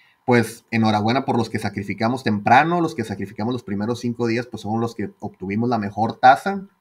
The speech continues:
Y, bueno, pues, alguien que quiera obtener los mismos pools que nos dieron ahorita, tiene que meter mil veces más dinero que nosotros.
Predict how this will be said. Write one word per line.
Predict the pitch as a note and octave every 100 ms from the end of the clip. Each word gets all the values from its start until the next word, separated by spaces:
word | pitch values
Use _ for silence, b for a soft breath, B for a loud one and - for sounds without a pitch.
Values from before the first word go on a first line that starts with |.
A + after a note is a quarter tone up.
| _ _ _ _ _ _ -
Y, | C#3 E3 F#3
bueno, | C3+ G#2 G#2
pues, | G2+
alguien | G2+ A2+ B2
que | A2
quiera | A2+ A#2
obtener | A#2+ G#2+ G#2 A#2
los | A#2+
mismos | A#2 A#2+ A#2+
pools | A#2+ A2+
que | B2
nos | G#2+
dieron | G#2 A2+ A2
ahorita, | G2 A2 A#2+ C#3 B B B -
tiene | A2+ A#2
que |
meter | A#2 - A#2+ A#2
mil | G#2+ B2 C3+ C3
veces | A#2+ A#2+ A2+
más | A2 G#2+
dinero | G#2+ F#2 E2+ _ _ _ _
que | F2+
nosotros. | F#2 E2+ - _ -